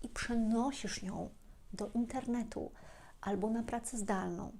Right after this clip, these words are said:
Wtedy to nie jest zbyt duża woda, ponieważ masz już wprawę w tej pracy. Dokładasz sobie tylko, żeby robić to profesjonalnie, właśnie zdalnie czy przez internet.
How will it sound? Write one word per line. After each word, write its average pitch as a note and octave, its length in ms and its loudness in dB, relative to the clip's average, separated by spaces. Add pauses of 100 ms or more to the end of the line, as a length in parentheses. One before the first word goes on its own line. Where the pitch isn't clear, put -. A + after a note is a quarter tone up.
(160)
Wtedy A3 540 4
to A3 180 -2
nie A3 180 6
jest G#3+ 180 4
zbyt F#3+ 320 0
duża G#3 500 2 (480)
woda, F#3+ 680 4
ponieważ G#3 460 0
masz A3+ 260 2
już A3 120 -2
wprawę F#3+ 480 -2
w - 80 -6
tej F#3 140 -4
pracy. B3+ 640 0 (100)
Dokładasz D4 440 2
sobie A#3+ 240 -2
tylko, A#3 300 0
żeby G3+ 240 2
robić G3+ 240 0
to G3 80 -4
profesjonalnie, F#3+ 720 -2
właśnie - 320 -8
zdalnie G3+ 440 -4
czy G3+ 180 -8 (500)
przez - 300 -4
internet. G#3 580 -2